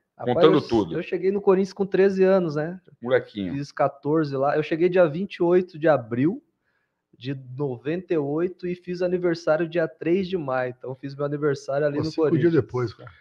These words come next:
Speaker 1: Cinco dias depois.
Speaker 2: Cara, esse lance de marca, o primeiro dia chegar, que passou num teste, não sei, marca assim, é foda, né? Marca
Speaker 1: Ah,
Speaker 2: o
Speaker 1: não tem
Speaker 2: jogador,
Speaker 3: Você fez
Speaker 2: né?
Speaker 3: teste no Terrão, teve
Speaker 1: Eu
Speaker 3: tudo
Speaker 1: fiz
Speaker 3: isso?
Speaker 1: teste no Terrão, eu passei, foram bom, bons anos ali, né?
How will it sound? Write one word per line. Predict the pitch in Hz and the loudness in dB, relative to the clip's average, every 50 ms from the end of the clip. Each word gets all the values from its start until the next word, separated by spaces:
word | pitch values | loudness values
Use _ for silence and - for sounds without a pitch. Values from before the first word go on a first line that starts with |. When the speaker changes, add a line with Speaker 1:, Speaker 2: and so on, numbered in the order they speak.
| _ | _
Speaker 1:
Cinco | - 127 143 - - 175 | -16 -16 -14 -12 -10 -10
dias | 160 165 175 185 | -8 -6 -6 -6
depois. | 180 185 - | -6 -2 -2
Speaker 2:
Cara, | 165 - - | 0 0 0
esse | 127 - 285 | -2 -4 -4
lance | 269 262 254 254 - 208 170 | -2 -2 -2 -2 -4 -6 -8
de | 160 180 | -6 0
marca, | 180 180 160 127 104 - - - | 6 8 8 8 8 6 2 -2
o | 131 123 | 0 2
primeiro | - - 151 175 214 214 165 117 | 4 4 4 6 6 4 4 2
dia | 101 92 92 110 127 131 117 110 | 0 -2 0 6 8 10 10 8
chegar, | 98 - - 123 110 95 92 95 92 87 82 | 8 4 4 2 4 6 8 8 8 8 6
que | - - - _ | 2 -6 -6 _
passou | - 117 107 - - 120 110 | 0 0 0 0 -2 -2 -2
num | 104 90 | -2 -2
teste, | - _ - 90 98 101 90 - - 82 | -4 _ 6 8 8 8 8 6 0 -12
não | 80 82 | -16 -10
sei, | - - 95 - - - - - _ - | -4 -4 -4 -4 -4 -8 -20 -20 _ -4
marca | 135 143 175 214 202 - - 131 | 2 6 8 8 8 8 4 2
assim, | 104 - - 120 117 | 0 0 -2 -2 0
é | 127 | 0
foda, | 127 - - - 220 196 175 175 90 | -2 0 4 8 8 8 8 6 2
né? | 101 101 | 0 0
Marca | - - 120 120 - 127 | 2 4 4 4 4 2
Speaker 1:
Ah, | 120 | 0
Speaker 2:
o | |
Speaker 1:
não | 120 | 0
tem | 117 131 | 0 0
Speaker 2:
jogador, | 120 - - 175 165 | 2 4 4 4 6
Speaker 3:
Você | - | 6
fez | 175 180 175 | 6 6 6
Speaker 2:
né? | 180 | 6
Speaker 3:
teste | 175 175 - - | 4 4 4 2
no | 170 165 | -2 0
Terrão, | - 170 151 123 104 117 139 160 151 | 2 4 4 4 4 2 2 2 2
teve | - 131 120 | 0 -2 -4
Speaker 1:
Eu | - | -2
Speaker 3:
tudo | 143 143 123 | 0 2 2
Speaker 1:
fiz | 135 | 4
Speaker 3:
isso? | 151 147 | 6 6
Speaker 1:
teste | 151 - - - | 4 4 0 -6
no | 196 196 | -8 -8
Terrão, | - - - 208 165 143 147 151 147 | -6 -4 -4 -4 -4 -4 -4 -2 -2
eu | 135 135 | -4 -4
passei, | - - 123 131 - - - - - 139 143 156 175 190 185 170 139 110 101 123 _ _ _ _ _ _ _ _ _ _ _ _ _ _ _ _ _ _ - | -6 -8 -10 -12 -10 -12 -10 -6 -4 -2 0 0 0 0 0 -2 -4 -6 -8 -14 _ _ _ _ _ _ _ _ _ _ _ _ _ _ _ _ _ _ -14
foram | 107 113 117 123 123 117 110 107 101 95 95 95 98 _ _ _ _ _ _ _ _ _ | -10 -8 -6 -6 -6 -6 -8 -10 -12 -16 -18 -18 -20 _ _ _ _ _ _ _ _ _
bom, | _ 160 156 - 104 147 - _ _ _ _ - | _ -16 -12 -10 -10 -10 -10 _ _ _ _ -8
bons | 139 123 143 160 170 165 131 123 | -6 -4 -4 -4 -4 -4 -4 -2
anos | 127 143 156 151 123 113 | -2 -2 -2 -2 -4 -2
ali, | 113 110 107 110 107 110 | -2 -2 -2 -2 -4 -4
né? | 104 104 101 107 104 104 104 107 | -4 -4 -4 -4 -4 -6 -8 -12